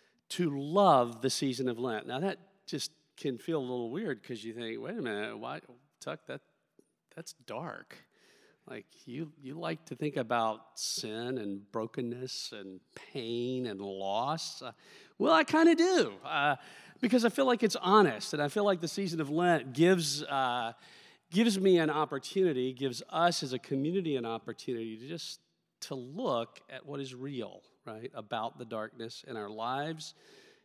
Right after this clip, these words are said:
in our hearts, um, but also in our world, uh, the losses and the brokenness that are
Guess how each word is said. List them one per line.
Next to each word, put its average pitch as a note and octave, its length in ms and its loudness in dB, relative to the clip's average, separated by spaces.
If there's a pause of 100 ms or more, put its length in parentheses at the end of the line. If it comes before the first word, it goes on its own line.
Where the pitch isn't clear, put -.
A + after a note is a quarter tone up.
in - 120 -4
our G#2 100 -2
hearts, - 880 -4 (160)
um, G#2 540 -8 (260)
but C3 140 -4
also D3+ 300 -4
in D3+ 120 -6
our C3+ 100 -4
world, B2+ 600 -6 (180)
uh, A#2+ 160 -14
the A2+ 120 -14
losses C3 580 -6
and A#2 100 -8
the A2 40 -8
brokenness A#2 540 -6
that A#2 120 -14
are G#2+ 140 -14